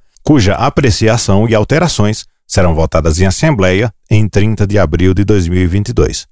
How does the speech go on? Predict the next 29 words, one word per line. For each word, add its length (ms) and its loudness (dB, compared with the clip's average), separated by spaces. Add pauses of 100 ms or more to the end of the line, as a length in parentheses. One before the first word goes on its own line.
(140)
O 80 2
Birô 240 2
de 80 0
Cartões 460 0
de 100 -2
Q 120 0
S 280 0
L 160 2
da 140 0
Labre 320 0
Santa 260 0
Catarina 540 0
informa 420 2
que 100 -4
recebeu 480 2
cartões 520 0
dos 180 0
associados 720 -2 (300)
Papá 280 0
Papa 300 0
cinco 440 0
X-Ray 500 0
Alpha, 360 2 (200)
Papá 280 2
Uniforme 440 2
cinco 400 -2
Delta 360 2
Papa 280 2
Lima 360 0